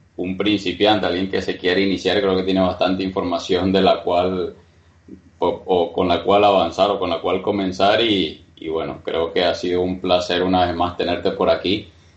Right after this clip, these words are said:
Quisiera que nos comentase a, a, a quienes nos escuchan dónde te pueden conseguir,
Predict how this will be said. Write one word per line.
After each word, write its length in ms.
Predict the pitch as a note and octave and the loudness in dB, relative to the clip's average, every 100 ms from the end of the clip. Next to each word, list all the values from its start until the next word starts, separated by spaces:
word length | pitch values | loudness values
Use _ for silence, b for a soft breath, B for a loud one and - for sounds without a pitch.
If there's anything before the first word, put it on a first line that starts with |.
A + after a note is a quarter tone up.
| _ | _
Quisiera 460 | E2+ D#2 E2+ F2+ | -12 -2 2 4
que 120 | F#2+ F#2+ | 4 2
nos 140 | F2 | 2
comentase 600 | F#2+ F2+ E2 F#2+ G2+ - | -2 -2 0 0 0 0
a, 340 | E2 D#2+ D2 E2 | 0 2 2 0
a, 120 | D#2+ - | -2 -4
a 180 | D#2+ D#2 | -2 -2
quienes 240 | F2+ E2+ | -4 -6
nos 180 | F2 E2+ | -4 -6
escuchan 540 | E2 F#2 F#2 - G#2+ - _ _ | -6 -6 -2 -2 -2 -8 _ _
dónde 420 | F2 G2 G2+ G#2 | -2 2 2 2
te 120 | G2 | 0
pueden 260 | F#2 G2+ G2+ | 0 0 0
conseguir, 760 | G2 F#2+ D#2+ F2 A2 A2+ A2 | -2 -2 -2 0 2 0 -4